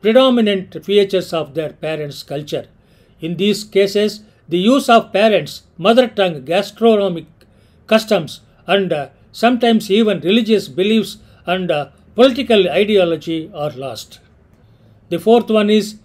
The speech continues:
consumption of foreign product. Acculturation can also experience in various sectors and areas of consumption of country such as gastronomy, music and fashions. After a certain period,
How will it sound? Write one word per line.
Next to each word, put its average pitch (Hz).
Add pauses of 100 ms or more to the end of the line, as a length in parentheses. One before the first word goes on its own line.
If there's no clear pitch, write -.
(140)
consumption 214
of 180
foreign 180
product. 160 (420)
Acculturation 214
can 180
also 170 (280)
experience 202
in 147
various 180
sectors 156
and 143
areas 143 (360)
of 170
consumption 180
of 175 (340)
country 196
such 175
as 165 (280)
gastronomy, 196 (840)
music 190 (100)
and 160
fashions. 160 (1800)
After 180
a 185
certain 214
period, 233